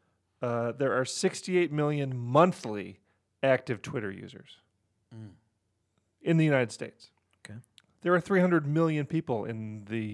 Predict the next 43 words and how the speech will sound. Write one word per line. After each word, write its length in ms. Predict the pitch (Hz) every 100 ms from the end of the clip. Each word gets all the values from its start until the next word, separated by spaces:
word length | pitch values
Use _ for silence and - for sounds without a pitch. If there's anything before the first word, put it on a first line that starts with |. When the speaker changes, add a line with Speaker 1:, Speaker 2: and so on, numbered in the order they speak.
| 104
Speaker 1:
U 180 | 110 110
S. 140 | 110 -
How 120 | 160
many 160 | 202
of 100 | 185 143
those 180 | 139
sixty-eight 560 | - 160 - 151 135 117
million 260 | 139 139 123
accounts 340 | 147 139 127
do 140 | - 135
you 60 | 117 - 127 123
th-, 100 | 120
feel 140 | - 143
like 160 | 123
belong 240 | 131 123 117
to 60 |
companies 560 | - 120 - 110 110 107
and, 260 | 107 104 - _ _ - _ _ -
you 100 | 123
know, 80 | 117
news 260 | 120 135 123
organizations 800 | 113 110 107 113 104 110 110
and 100 | 127
stuff? 200 | - 110 113
Maybe 520 | 113 113 117 113 110 110 _
twenty 360 | - 127 120 120
to 100 | 113
thirty 260 | 127 117
percent 560 | 107 123 - 139 170 - -
Speaker 3:
Mm-hmm. 120 | 131
Speaker 2:
Mm. 220 | 156 143 -
Speaker 3:
Right. 220 | 104 - - -
Speaker 1:
of 100 | 120
those. 380 | 131 127 -
So 80 | -
we're 80 | 208
talking 160 | 233 190
about 120 | 123
forty 480 | - - 208 214 196
million 460 | 160 170 175 147 127
people 320 | 151 143 110
on 160 | 107 107
Twitter 460 | 135 120 90 98